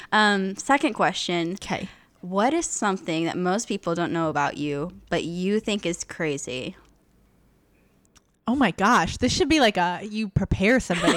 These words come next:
Speaker 2: in advance
Speaker 1: <laughs>
Speaker 2: before we ask
Speaker 1: Or
Speaker 2: these
Speaker 1: I think
Speaker 2: questions.
Speaker 1: I've been asking this kind of in a different way too when it stumped people.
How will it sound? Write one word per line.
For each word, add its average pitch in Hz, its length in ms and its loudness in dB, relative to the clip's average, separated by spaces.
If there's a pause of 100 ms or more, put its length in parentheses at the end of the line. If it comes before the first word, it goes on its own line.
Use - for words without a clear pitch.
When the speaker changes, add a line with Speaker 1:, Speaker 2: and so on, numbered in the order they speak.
(160)
Speaker 2:
in 185 100 2
advance 185 520 4
Speaker 1:
<laughs> - 20 0
Speaker 2:
before 196 320 2
we 180 280 -2
ask 190 180 4
Speaker 1:
Or 370 120 4
Speaker 2:
these 349 80 4
Speaker 1:
I - 20 4
think 320 100 4
Speaker 2:
questions. 311 400 2
Speaker 1:
I've 254 200 2
been 254 120 -4
asking 214 460 -6
this 196 320 -6
kind 233 240 0
of 214 80 -2
in 202 60 2
a 190 100 2
different 190 260 -2
way 185 140 0
too 185 260 -2
when 165 180 -2
it - 80 -8
stumped 175 500 -4
people. 151 540 -6